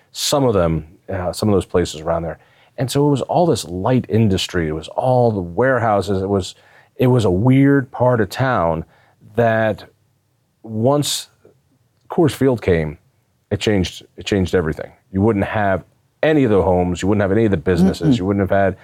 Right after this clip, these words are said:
Speaker 1: the nightlife, you wouldn't have had all, all the rest.
Speaker 2: Well, Senator Hickenlooper we spoke with, because of course he opened the Wynn Coop in nineteen ninety-eight
Speaker 1: Right.
Speaker 2: when nothing was down there. He bought it for a dollar a square foot. And he was the first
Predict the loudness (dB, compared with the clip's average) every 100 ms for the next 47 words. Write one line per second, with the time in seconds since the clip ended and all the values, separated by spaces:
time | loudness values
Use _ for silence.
0 | -20 -6 0 0 0 0 0 0 0 0
1 | 0 0 0 0 -2 -2 0 0 -2 -8
2 | -8 -8 -8 -10 -10 -10 -2 0 2 2
3 | 2 2 0 2 0 2 2 2 2 0
4 | 0 0 0 0 -2 -2 -2 -2 0 0
5 | 2 2 2 2 4 4 4 2 0 0
6 | 2 2 4 2 0 2 2 2 0 2
7 | 0 -2 -8 -18 -2 4 6 6 4 2
8 | 2 2 2 0 0 0 0 -4 -8 _
9 | _ _ _ _ _ _ -2 2 4 4
10 | 2 0 2 2 0 0 0 2 2 0
11 | -2 -2 -2 -2 -4 -4 _ _ _ _
12 | _ _ _ _ -20 -20 -20 -4 0 2
13 | 2 0 0 2 2 2 -4 -6 -4 0
14 | 2 0 -2 -6